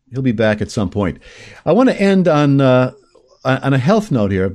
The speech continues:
A lot of people, es-, especially where I work, lead a se-, a sedentary lifestyle. I work for the state. I'm, I'm, you know, on a computer a lot during the day. Not, it's not by my choosing. I'd rather not be. I'd rather be out in the woods somewhere,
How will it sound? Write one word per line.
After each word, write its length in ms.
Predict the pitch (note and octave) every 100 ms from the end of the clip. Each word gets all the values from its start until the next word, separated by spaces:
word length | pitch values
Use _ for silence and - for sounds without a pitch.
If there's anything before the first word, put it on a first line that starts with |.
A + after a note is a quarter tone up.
| -
A 60 |
lot 180 | E3+ C4+
of 80 | A3
people, 320 | G#3 G3+ D#3+
es-, 160 | A2+ -
especially 520 | C3 A#2 - E3 D#3+
where 160 | A#2 A2+
I 80 | A#2
work, 340 | G2 C#2+ - _ - -
lead 140 | D3 D#3
a 60 |
se-, 260 | C#3 - -
a 80 | B2
sedentary 540 | - F3+ C#3+ C3 B2
lifestyle. 580 | G#2 G2 - D2+ A1 - _ - - - _ -
I 80 |
work 160 | D#3 D3+
for 80 | C3
the 80 | A2
state. 320 | - C#3+ C#3
I'm, 180 | B2 C3
I'm, 360 | B2 A#2+ A#2+ -
you 100 | C#3+
know, 140 | B2+
on 120 | B2 B2
a 60 |
computer 420 | A2+ G#2 C#3+ C#3+
a 60 | C3+
lot 240 | B2+ B2
during 160 | C3 A#2+
the 80 | A2
day. 200 | A#2+ A#2
Not, 280 | C3 D3 - -
it's 220 | A#2+ -
not 180 | C#3+ B2+
by 120 | B2+
my 160 | A2+ G#2
choosing. 460 | - C#3 C3 C3
I'd 80 | G#2+
rather 200 | A#2 G#2+
not 300 | G#2 C3+ C3+
be. 140 | A2 G#2
I'd 80 |
rather 180 | G#2+ G#2
be 120 | G#2+
out 100 | A2
in 40 | G#2+
the 60 |
woods 280 | F#2+ B2 B2
somewhere, 440 | A#2+ G2 F#2+ F#2+